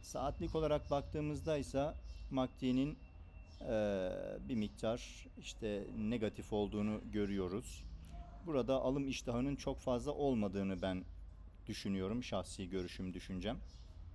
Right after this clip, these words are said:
Bakalım önümüzdeki saatlerde fiyat nereye doğru evrilecek,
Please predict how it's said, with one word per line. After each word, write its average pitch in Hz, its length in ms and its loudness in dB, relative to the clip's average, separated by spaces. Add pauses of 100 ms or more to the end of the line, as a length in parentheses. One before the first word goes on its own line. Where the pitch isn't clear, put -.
(880)
Bakalım 131 360 2
önümüzdeki 117 680 0
saatlerde 98 840 0 (580)
fiyat - 420 -2
nereye 107 460 2
doğru 92 560 0
evrilecek, 95 840 -2